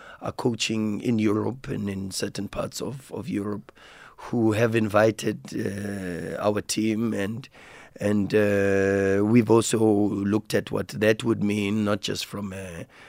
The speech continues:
a, a football sense for sure, but from a commercial and from a, a monetary sense. And,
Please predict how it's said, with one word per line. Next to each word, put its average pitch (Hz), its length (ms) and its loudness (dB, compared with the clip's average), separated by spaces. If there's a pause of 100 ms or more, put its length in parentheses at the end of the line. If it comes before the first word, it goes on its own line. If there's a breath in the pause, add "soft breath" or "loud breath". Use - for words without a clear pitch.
(220 loud breath)
a, 98 320 0
a 104 40 -4
football 104 360 -2
sense 104 320 -4
for - 160 -12
sure, - 260 -4
but - 180 -10
from 90 220 -10
a - 60 -10
commercial 90 580 -6
and 104 220 -6
from 82 240 -8
a, 85 460 -10
a 104 100 -8
monetary 101 640 -2
sense. - 420 -8
And, - 300 -10